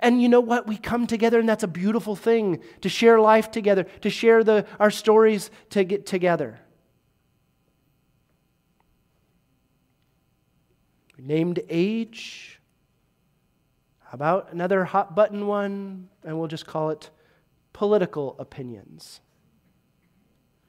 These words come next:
And in good brethren phrasing, we are not all of the same mind. And yet for Paul,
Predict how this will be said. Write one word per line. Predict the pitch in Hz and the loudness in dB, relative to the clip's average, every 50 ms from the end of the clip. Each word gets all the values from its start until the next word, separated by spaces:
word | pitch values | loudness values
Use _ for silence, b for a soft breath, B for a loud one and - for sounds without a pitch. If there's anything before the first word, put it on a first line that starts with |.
| _ _ _ _ _ _ _ - | _ _ _ _ _ _ _ -14
And | 123 135 | -12 -10
in | 143 143 139 | -10 -10 -10
good | 131 139 180 202 175 151 143 | -2 6 6 6 6 4 0
brethren | 160 180 190 190 196 190 185 185 185 185 180 180 175 170 | 6 8 8 8 8 8 6 6 4 4 2 0 0 -2
phrasing, | 165 - - - 190 190 196 208 196 170 208 202 202 208 208 196 b b b b b b | -4 -6 -2 2 4 4 4 4 4 4 4 4 4 4 0 -4 b b b b b b
we | 160 190 208 202 | 0 4 6 6
are | 196 185 | 6 6
not | 185 202 208 233 214 | 4 0 -2 -2 -2
all | - 185 202 208 208 | -2 -2 0 0 0
of | 196 180 | -2 -4
the | 170 185 | -8 -10
same | 175 - 196 190 185 180 | -10 -8 -8 -8 -8 -8
mind. | 175 175 175 139 101 87 _ _ _ - _ _ _ _ _ _ _ _ _ _ _ _ _ _ _ _ _ _ _ _ _ _ _ _ 277 277 _ _ _ 226 _ 220 214 214 _ _ _ _ _ _ _ _ _ _ _ _ _ _ _ _ _ _ _ _ _ _ _ _ _ _ _ _ _ _ _ _ _ _ _ _ _ _ _ _ _ _ _ _ _ _ _ _ _ _ _ _ _ _ _ _ _ - | -10 -12 -12 -14 -18 -20 _ _ _ -20 _ _ _ _ _ _ _ _ _ _ _ _ _ _ _ _ _ _ _ _ _ _ _ _ _ _ _ _ _ _ _ _ _ _ _ _ _ _ _ _ _ _ _ _ _ _ _ _ _ _ _ _ _ _ _ _ _ _ _ _ _ _ _ _ _ _ _ _ _ _ _ _ _ _ _ _ _ _ _ _ _ _ _ _ _ _ _ _ _ _ _ -8
And | 170 185 190 | -4 0 2
yet | 196 214 208 - | 2 2 0 -2
for | - - 185 | -8 -8 -8
Paul, | 156 - - - - - 202 202 190 156 123 107 120 135 | -8 -8 -12 -18 -8 -4 -2 0 0 -2 -4 -8 -16 -20